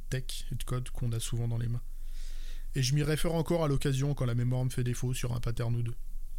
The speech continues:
Alors, les design patterns, c'est bien beau, mais est-ce que ça aurait suffi ? Hmm, je pense pas. J'ai l'impression que pas mal de jeunes diplômés ont quand même déjà entendu parler un minimum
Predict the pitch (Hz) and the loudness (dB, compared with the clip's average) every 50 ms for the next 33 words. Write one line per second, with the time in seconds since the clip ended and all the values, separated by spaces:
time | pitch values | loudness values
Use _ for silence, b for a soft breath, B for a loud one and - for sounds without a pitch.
0 | - - - - - - - - - - - - B B B B B B B B | -2 -2 -2 -2 -2 -2 -4 -4 -4 -4 -4 -4 B B B B B B B B
1 | B B B B B B B B B B B B B B B - - - - 131 | B B B B B B B B B B B B B B B -4 -4 -2 -2 0
2 | - 139 - - - - 147 147 143 156 175 185 185 175 196 196 185 214 208 202 | -2 -2 -4 -6 -4 -2 0 0 2 0 0 0 0 2 0 0 2 2 0 2
3 | 185 - 185 156 156 180 180 175 190 208 202 175 151 147 - 165 156 - - 185 | 0 0 0 0 0 0 0 2 2 2 2 2 0 0 0 0 0 0 0 0
4 | 175 - 185 175 175 175 196 185 - - 165 - - - 123 - - - - - | 0 2 2 2 2 2 2 0 0 -2 -2 -2 0 0 0 0 0 -2 -2 -2
5 | - - - - - - - - - - - - - - - - - - - - | -4 -4 -4 -4 -4 -4 -4 -2 -2 -2 -2 -2 -2 -2 -2 -4 -4 -4 -4 -4
6 | - - 196 95 - - - - - - - 110 107 107 - - - - 143 135 | -4 -4 -4 -4 -4 -4 -4 -4 -4 -4 -4 -4 -4 -4 -4 -2 -2 0 -2 -2
7 | - - 117 113 - - - - - B B B B B B B B B B B | -2 -2 -4 -4 -4 -6 -6 -6 -4 B B B B B B B B B B B
8 | B 120 107 254 254 180 170 - - 170 - - 208 233 226 - - 135 135 - | B 0 2 2 2 2 2 2 2 2 2 2 0 0 0 2 0 0 0 0
9 | - 165 165 185 202 202 196 160 151 143 160 175 180 170 175 170 - - 151 151 | 0 0 2 2 2 2 2 2 2 4 4 2 2 2 0 2 4 4 4 4
10 | 165 185 214 226 - 156 147 131 - 160 175 185 190 170 151 156 151 151 170 180 | 2 0 0 0 0 -2 -2 0 0 0 2 2 2 2 2 2 2 2 0 0
11 | 190 - - - - - - - 139 127 147 147 151 160 - 160 139 147 165 - | -2 -4 -6 -6 -6 -4 -2 -2 0 0 0 0 0 0 0 0 0 0 0 0
12 | - 135 143 151 160 170 175 175 170 160 160 160 165 | 0 2 2 4 4 4 4 4 2 2 2 0 0